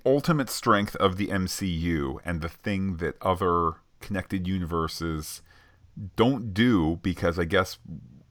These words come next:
hard work is hard and requires patience, is they put the time in to slowly build things,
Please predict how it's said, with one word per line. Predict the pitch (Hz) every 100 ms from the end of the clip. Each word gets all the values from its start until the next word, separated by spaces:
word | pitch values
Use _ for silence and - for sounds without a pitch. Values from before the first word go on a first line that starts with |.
| - _ - -
hard | - 110 90
work | 98 107 98
is | 82
hard | - 104 120 156 -
and | 95
requires | 92 95 90 80
patience, | - 104 - 123 127 - - - - - - - -
is | 113 98 95 - - _ _ _ _ _ -
they | 101 110
put | - 147 -
the | 120
time | - 113 120 113
in | 110 107
to | 104
slowly | 98 - 98 101 90
build | 80 92 98 -
things, | 90 80 80 80